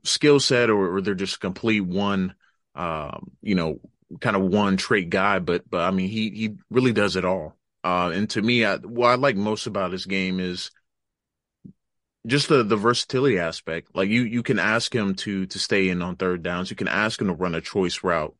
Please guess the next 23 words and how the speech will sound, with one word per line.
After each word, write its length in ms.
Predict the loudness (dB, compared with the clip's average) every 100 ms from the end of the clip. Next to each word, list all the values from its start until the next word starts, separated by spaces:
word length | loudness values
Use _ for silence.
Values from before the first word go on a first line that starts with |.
| _ _ _
uh, 160 | -2 -2
on 180 | -2 -2
third 220 | 0 0
downs. 400 | 0 -2 -4 -6 -6
Um, 540 | -2 0 0 -2 -6 -2
you 140 | 0
know, 200 | 2 0 -2
you 160 | -2
can 200 | 0 0
give 160 | 2 2
him 80 | 0
the 80 |
ball 260 | 2 2 2
on 100 | 0
third 200 | 0 0
and 120 | -2
four, 240 | -2 0 0
and 80 |
he'll 120 | 0 -2
go 240 | 0 -2
pick 220 | -2 -4
up 200 | -4 -2
the, 260 | 0 0